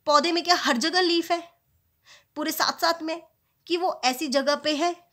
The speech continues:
फिर थोड़ा गैप है, फिर, फिर लीफ है, फिर थोड़ा गैप है। ध्यान से देखना है इस चीज़ को, ठीक है। जहाँ से लीफ ओरिजिनेट करता है उसको क्या कहेंगे? नोड। और दो नोड के बीच का जो गैप है उसको क्या कहेंगे? इंटरनोड।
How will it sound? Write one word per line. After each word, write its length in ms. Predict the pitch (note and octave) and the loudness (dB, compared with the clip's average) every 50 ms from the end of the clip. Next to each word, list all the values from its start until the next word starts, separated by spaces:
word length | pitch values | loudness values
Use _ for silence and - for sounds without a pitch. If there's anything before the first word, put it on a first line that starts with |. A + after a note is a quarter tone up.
| _ | _
फिर 140 | - D4+ B3+ - | -8 -8 -4 0
थोड़ा 160 | C#4+ A#3+ A#3 | 0 0 0
गैप 340 | A3+ G3+ C4+ C#4 D4 D4 - D#4+ | 0 0 -2 -2 -2 -2 0 0
है, 180 | D#4+ E4 E4 | 0 0 -2
फिर, 340 | D#4 - - A#3 A3 A#3+ A#3 | -4 -8 -12 -12 -12 -12 -12
फिर 320 | - - C#4 B3+ A#3 - - | -8 -8 -8 -8 -8 -10 -10
लीफ 300 | B3+ B3 C4+ C#4 C#4 - | -8 -6 -6 -6 -2 0
है, 120 | D#4+ D#4+ D#4+ | 0 0 0
फिर 200 | D#4+ - B3+ A#3 | -2 -6 -10 -8
थोड़ा 140 | C4 B3 B3 | -4 -4 -4
गैप 320 | A#3+ G#3+ C#4 D4 D4 D4 D4 | -2 -2 -2 -2 -2 0 0
है। 180 | E4 D#4+ E4 E4 E4 - - - _ - | 2 2 2 0 -2 -12 -20 -20 _ -6
ध्यान 280 | A3 C4+ C#4 C4 B3+ A#3 | 0 2 2 2 2 -2
से 100 | B3+ A3+ | -4 -4
देखना 280 | G#3+ G3+ - - G#3+ | -4 -6 -6 -8 -8
है 80 | G3+ D#3+ | -8 -6
इस 200 | D3 - - - | -6 -6 -6 -8
चीज़ 200 | - D3 - - | -8 -12 -16 -18
को, 200 | - - - - _ _ _ _ _ _ _ - | -20 -20 -20 -20 _ _ _ _ _ _ _ -10
ठीक 200 | C4 C4+ B3+ - | -8 -8 -4 -4
है। 140 | F4 F4+ F4 - - - - _ _ B3+ - _ | -4 -4 -4 -10 -18 -20 -20 _ _ -20 -20 _
जहाँ 420 | C#4+ A#3+ - C4+ B3+ A3 C#4+ F4 F#4+ | -18 -6 -2 -2 0 4 4 4 4
से 140 | F#4 F#4+ | 4 0
लीफ 240 | E4 C#4 C#4 C4 - | -4 -4 -6 -4 -2
ओरिजिनेट 420 | C4+ B3 A#3 A#3 A#3 B3 A#3 A3 A3+ | -2 -2 -2 -4 -4 -4 -4 -4 -4
करता 220 | A#3+ A3+ A3 A3+ | -6 -6 -4 -4
है 60 | A3 | -6
उसको 180 | A3 - B3+ A#3 | -6 -6 -10 -8
क्या 180 | - A#3+ A3+ | -4 -4 -4
कहेंगे? 480 | A3+ B3 B3 A#3+ A#3+ A#3+ A#3 A#3 G#3 F#3+ | -2 -2 -2 -2 -2 0 -2 -2 -4 -4
नोड। 500 | G3 G#3 A#3+ D4 F4+ G#4 A#4+ - - _ - | -4 0 4 4 4 4 2 -4 -10 _ -2
और 140 | A#3+ B3 A#3 | -2 0 0
दो 200 | G#3+ C#4 E4+ F4 | 2 0 2 2
नोड 260 | D#4+ C#4+ B3 A#3 - | 2 0 0 -2 -4
के 80 | B3 | -6
बीच 260 | A#3 G#3+ A#3 A3+ - - | -6 -6 -8 -10 -10 -10
का 80 | A#3+ | -10
जो 140 | A3+ A3 A3+ | -6 -6 -4
गैप 260 | G3+ A3+ G#3+ G3+ G3+ - | -2 -2 -4 -4 -4 -6
है 60 | A#3 | -8
उसको 220 | G#3+ G#3+ - A3+ G#3 | -8 -8 -10 -12 -10
क्या 180 | G#3 A3 G3+ | -8 -8 -8
कहेंगे? 560 | G3+ - G#3 G#3+ G#3 A3 A#3 C#4+ D#4 - - - | -6 -6 -6 -6 -6 -6 -6 -8 -10 -10 -14 -12
इंटरनोड। 640 | - G#3 G3 F#3 - - - A#2 G2+ - - - | -12 -12 -12 -12 -16 -18 -18 -18 -18 -20 -20 -20